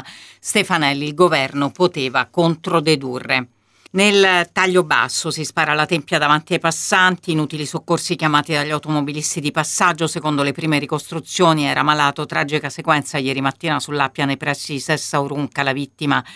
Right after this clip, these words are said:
è un carabiniere di settantadue anni di Formia."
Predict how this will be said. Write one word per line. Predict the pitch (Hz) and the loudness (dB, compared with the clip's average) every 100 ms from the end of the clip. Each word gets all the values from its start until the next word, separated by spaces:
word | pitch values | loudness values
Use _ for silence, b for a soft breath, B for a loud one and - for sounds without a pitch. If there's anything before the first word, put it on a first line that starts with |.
| B B | B B
è | B 175 | B 2
un | 180 | 2
carabiniere | - 156 143 151 170 170 151 | 2 0 0 0 2 4 2
di | 135 | -2
settantadue | - 185 - 147 - 160 170 | -4 -2 0 0 0 0 2
anni | 143 123 135 | 0 0 -4
di | 143 | -4
Formia." | 151 139 127 127 147 135 | -4 -4 -4 -4 -4 -4